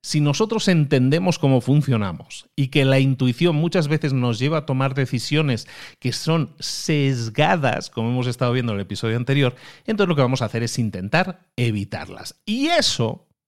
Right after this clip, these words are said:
nos da el pie perfecto para ir a la segunda parte del libro. Esa segunda parte se llama La teoría de los prospectos y tiene que ver con la aversión al riesgo, con el miedo al riesgo que tenemos. No nos gusta el riesgo.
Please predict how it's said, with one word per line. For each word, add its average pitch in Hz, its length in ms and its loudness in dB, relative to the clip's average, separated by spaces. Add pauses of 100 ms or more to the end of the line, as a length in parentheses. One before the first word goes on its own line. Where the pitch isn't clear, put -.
(100)
nos 135 460 2
da 131 160 2
el 110 180 -4
pie 185 240 -2
perfecto 143 580 -4 (400)
para 117 320 2
ir 196 400 -2
a 120 120 -2
la 107 140 -4
segunda 151 760 -2 (140)
parte 113 600 -2 (120)
del 80 280 -10
libro. - 400 -8 (300)
Esa 247 240 2
segunda 202 340 2
parte 147 280 0
se 123 140 0
llama 127 280 4
La 120 200 2
teoría 123 520 2
de 123 100 0
los 113 180 0
prospectos 113 680 -2
y 127 100 0
tiene 240 460 -4
que 135 180 2
ver 120 480 -2 (340)
con 156 480 2
la 123 460 0
aversión 127 920 0
al 110 120 -2
riesgo, 127 400 0
con 110 160 -2
el 110 120 0
miedo 120 500 0
al 113 180 -4
riesgo 98 540 -6
que 110 100 -6
tenemos. 117 320 -4
No 131 160 0
nos 160 200 0
gusta 113 280 -2
el 131 120 -2
riesgo. 113 420 -2